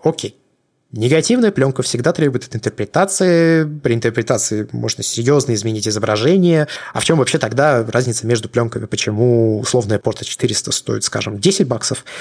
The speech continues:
или Fuji Pro четыреста H тоже примерно десять долларов, а Kodak Color Plus стоит три бакса?" В чем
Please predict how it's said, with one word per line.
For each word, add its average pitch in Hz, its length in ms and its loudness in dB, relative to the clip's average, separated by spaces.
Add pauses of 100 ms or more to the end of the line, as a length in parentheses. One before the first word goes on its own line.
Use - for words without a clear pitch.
(180)
или 123 140 4
Fuji 120 320 0
Pro 113 140 0
четыреста 113 420 -2
H - 180 -6
тоже 120 240 0
примерно 110 480 0
десять 110 280 0
долларов, 101 460 -4 (420)
а 110 320 0
Kodak 135 300 2
Color 113 260 0
Plus 180 140 2
стоит 135 360 0
три 110 180 -2
бакса?" - 400 -8 (280)
В - 80 -10
чем 139 300 0